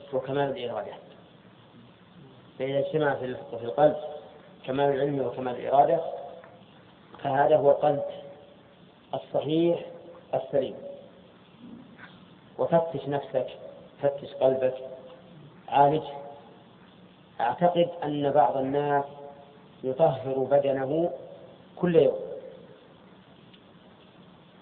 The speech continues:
بالصابون وأسنانه بالفرشاة، نعم،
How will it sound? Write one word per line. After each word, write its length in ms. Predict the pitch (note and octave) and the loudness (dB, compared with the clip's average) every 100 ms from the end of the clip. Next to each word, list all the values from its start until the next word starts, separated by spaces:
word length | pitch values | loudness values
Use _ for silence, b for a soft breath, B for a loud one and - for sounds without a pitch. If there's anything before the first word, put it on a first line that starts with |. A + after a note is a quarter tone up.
| - - - - - - - - - - - - - - - - | -20 -20 -20 -20 -20 -20 -20 -20 -20 -20 -20 -20 -20 -20 -14 -8
بالصابون 640 | - - C3+ C3+ C#3+ C3+ - - - - - - - - | -6 0 0 4 2 2 -6 -12 -14 -20 -20 -20 -20 -2
وأسنانه 560 | B2+ C#3 C#3+ C#3 C3+ C3+ | 2 2 0 -4 -2 -4
بالفرشاة، 600 | C3+ B2+ - C3+ C3 - - - - - - - - - - - | -8 -10 -8 2 4 4 -4 -14 -16 -20 -20 -20 -20 -20 -20 -8
نعم، 260 | A#2 D#3 | -6 -6